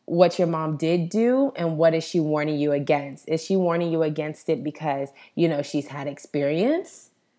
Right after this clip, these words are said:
and that's why she's saying, "Child, I've done this. I know you really wanna do it. I know you really wanna go. I know you're really into him, but I've been there, done that, and don't do it."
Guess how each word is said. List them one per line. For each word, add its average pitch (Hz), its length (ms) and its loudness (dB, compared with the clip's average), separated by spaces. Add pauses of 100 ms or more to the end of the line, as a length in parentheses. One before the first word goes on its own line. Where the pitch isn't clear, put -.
(260)
and 170 200 0
that's 165 180 0
why 170 120 4
she's 175 200 -2
saying, 165 240 -2
"Child, 160 380 2
I've 160 180 0
done 226 280 4
this. 220 500 4 (340)
I 170 140 4
know 175 400 4
you 208 160 4
really 202 240 4
wanna 208 260 2
do 175 320 4
it. 180 160 6
I 156 120 0
know 156 160 0
you 175 180 2
really 196 240 2
wanna 208 240 0
go. 165 260 6
I 156 200 0
know 151 200 0
you're 202 200 4
really 240 300 4
into 202 400 -2
him, 180 260 0 (260)
but 165 100 4
I've 160 220 4
been 175 220 4
there, 185 180 8
done 165 400 0
that, 147 280 2
and 165 200 -2
don't 151 340 0
do 508 260 8
it." 147 340 2